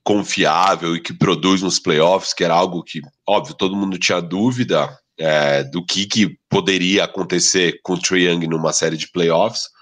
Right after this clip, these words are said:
Acho que pegar esse Knicks não é o melhor teste, esse Knicks era uma baba. Aliás, acertei na cabeça isso aí, é uns raro, raro jogo,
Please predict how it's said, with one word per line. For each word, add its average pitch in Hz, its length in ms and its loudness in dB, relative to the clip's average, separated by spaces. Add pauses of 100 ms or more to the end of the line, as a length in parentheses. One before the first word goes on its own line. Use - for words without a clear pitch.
(400)
Acho 120 200 0
que 123 100 -4
pegar 110 300 0
esse 107 200 0
Knicks 101 400 0
não 104 220 4
é 101 120 4
o 92 100 2
melhor 90 360 2
teste, 101 560 0
esse 85 280 -4
Knicks 90 320 -2
era 87 100 0
uma 85 180 2
baba. 95 460 2 (260)
Aliás, 143 440 2 (520)
acertei 202 400 2
na 180 120 4
cabeça 180 480 4
isso 107 120 2
aí, 95 180 4
é 92 60 6
uns 123 220 2
raro, 113 640 2
raro 151 500 2
jogo, 127 600 4